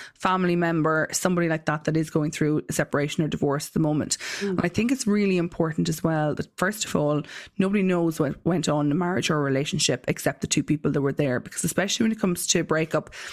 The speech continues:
Speaker 1: people start getting quite dramatic, possibly quite emotional, or kind of emphasizing things to tell their story. So I think it's very important, if you are supporting someone through, uh, a breakup or a divorce,
Speaker 2: Yes.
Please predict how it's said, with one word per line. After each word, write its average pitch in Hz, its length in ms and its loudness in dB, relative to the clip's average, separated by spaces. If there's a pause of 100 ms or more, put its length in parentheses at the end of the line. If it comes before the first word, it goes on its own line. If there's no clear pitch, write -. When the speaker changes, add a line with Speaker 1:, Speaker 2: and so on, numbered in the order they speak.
(280)
Speaker 1:
people 208 300 2
start 170 680 0
getting 165 260 2
quite 170 240 2
dramatic, 170 680 0
possibly 165 800 0 (320)
quite 175 260 0
emotional, 175 760 2
or 160 280 2
kind 175 240 0
of 165 100 -2
emphasizing 175 800 0
things 165 340 2
to - 120 0
tell 165 320 2
their 151 160 0
story. 147 520 0 (340)
So - 120 0
I 175 60 2
think 196 200 0
it's 240 100 -6
very 190 180 2
important, 170 400 0
if - 80 -4
you 156 140 2
are 165 160 2
supporting 170 440 -2
someone 160 360 0
through, 156 520 2
uh, 151 300 2
a 151 80 0
breakup 156 400 -2
or 147 380 0
a 139 340 0 (160)
divorce, 170 560 0 (240)
Speaker 2:
Yes. 160 340 -6